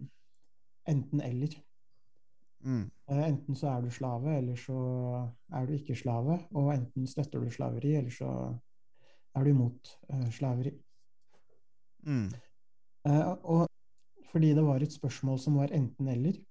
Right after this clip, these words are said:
Speaker 1: så var det også vanskelig å inngå kompromiss. Eh, i, på syttenåttitallet så var <clears throat> slaveriet også et, et spørsmål som var diskutert, og som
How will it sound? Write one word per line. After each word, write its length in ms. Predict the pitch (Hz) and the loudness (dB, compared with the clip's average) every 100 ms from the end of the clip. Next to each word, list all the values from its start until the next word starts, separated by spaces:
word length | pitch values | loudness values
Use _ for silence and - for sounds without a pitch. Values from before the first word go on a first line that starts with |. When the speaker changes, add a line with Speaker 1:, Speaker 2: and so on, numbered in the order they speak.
| - - - | -20 -20 -16
Speaker 1:
så 140 | - | -2
var 180 | 147 127 | 0 2
det 100 | 131 | 0
også 160 | 117 139 | 0 0
vanskelig 520 | 139 110 - - 131 | 0 -2 -6 -6 -4
å 60 | 131 | -2
inngå 260 | 123 120 123 | 0 0 -2
kompromiss. 560 | - 120 135 123 - - - - - - - - - - | -4 -2 0 0 -2 -8 -18 -20 -20 -20 -20 -20 -20 -4
Eh, 300 | 147 143 151 156 | 2 6 6 6
i, 140 | 147 139 147 156 156 - - - - - - | 6 8 8 6 0 -16 -20 -20 -20 -20 -4
på 80 | 147 | -2
syttenåttitallet 840 | 180 165 160 147 139 127 127 165 - - - 156 | 0 2 2 2 0 2 2 0 -6 -20 -12 -8
så 140 | - 160 | 2 4
var 220 | 147 147 - 156 | 4 2 -4 -2
<clears throat> 300 | 135 123 143 - | 0 0 -2 0
slaveriet 580 | 165 131 139 131 127 | 2 2 2 2 2
også 220 | 151 - 170 | 0 -2 -4
et, 140 | 165 - - | -4 -12 -12
et 100 | - | -10
spørsmål 360 | - 123 143 139 | -4 -4 -2 -2
som 160 | 143 | 0
var 120 | 127 120 | 0 0
diskutert, 500 | 120 - - 131 - | -4 -6 -4 -4 -4
og 80 | 120 | -4
som 220 | 131 | -2